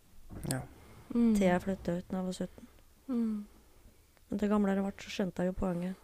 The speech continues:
Speaker 3: når
Speaker 2: Mm.
Speaker 3: folk, når karene begynte å komme inn på rommet. Og til gamlere jeg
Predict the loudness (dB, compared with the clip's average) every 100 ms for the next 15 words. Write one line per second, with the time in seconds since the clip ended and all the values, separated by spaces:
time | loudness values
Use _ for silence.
0 | -6 -2 -2 -2 -6 -18 -18 -18 _ _
1 | _ _ -20 -20 -20 -20 -20 -10 -4 -4
2 | -4 -16 -4 0 2 0 -4 -10 -2 -2
3 | 2 2 2 0 -4 -12 -20 -20 _ _
4 | -20 -20 -20 _ _ -20 _ _ _ _
5 | _ _ _ _ _ _ _ -20 -20 _
6 | -20 -20 _ _ _ _ _ _ _ _
7 | -4 -2 0 4 4 4